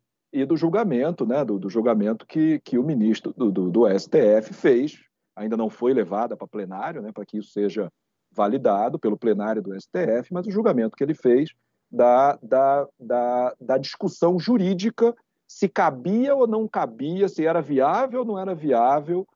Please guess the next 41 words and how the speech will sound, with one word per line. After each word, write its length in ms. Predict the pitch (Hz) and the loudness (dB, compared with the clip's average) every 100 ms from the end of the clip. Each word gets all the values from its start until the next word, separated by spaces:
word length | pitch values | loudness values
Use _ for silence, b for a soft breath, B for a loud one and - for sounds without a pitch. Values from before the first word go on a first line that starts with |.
| _ - | _ -4
um 120 | 170 | -2
instrumento 720 | - - 202 147 185 254 247 | -2 0 2 2 4 2 2
legal 420 | 240 202 139 160 | 0 2 2 0
que 120 | 180 208 | -2 -6
foi 180 | 190 | -6
feito, 320 | 160 127 147 175 | -4 -2 -2 -2
a 40 | |
medida 280 | 131 131 139 | -4 -2 0
provisória, 640 | 147 127 113 107 139 175 | 0 0 -2 -4 -4 -4
que 60 | 135 | -6
depois 260 | 113 139 | -2 -2
convertida 560 | - 127 107 - 117 120 | -2 -4 -4 -4 -4 0
em 40 | |
lei, 320 | 110 113 143 190 _ _ _ | 2 2 2 -2 _ _ _
é, 220 | 135 135 | 2 4
da 100 | 135 | 4
desafetação 720 | 147 170 170 185 185 - 160 185 | 2 2 0 -2 -4 -4 -6 -4
da 100 | 233 | -4
área 220 | 160 180 | -4 -4
da 80 | 214 | -4
reserva 380 | 254 220 208 | -2 0 -2
indígena. 340 | 262 214 117 113 | -2 -4 -4 -2
Então, 260 | 185 214 b b b - | 0 -2 b b b -6
quando 180 | 202 | 0
a 40 | 220 | 2
gente 240 | 214 214 | 2 0
fala 460 | 170 - 143 147 120 | -4 0 2 2 0
do, 200 | 110 101 | -4 -8
do, 240 | 98 92 85 _ | -10 -12 -14 _
do 180 | 107 113 | -8 -8
que 100 | 117 | -4
tá 160 | 131 | -2
acontecendo 580 | 123 113 110 - 110 104 | -2 -4 -6 -4 -4 -2
hoje 180 | 104 104 | -2 -2
no 60 | |
S 120 | 101 - | -6 -2
T 100 | 101 | 0
F, 260 | 151 165 | 2 0
muita 240 | 147 202 165 | -2 0 0
gente 220 | 175 175 | -2 -4
interpreta 760 | 160 120 - 117 180 202 104 | -2 -2 -2 -2 0 -2 -8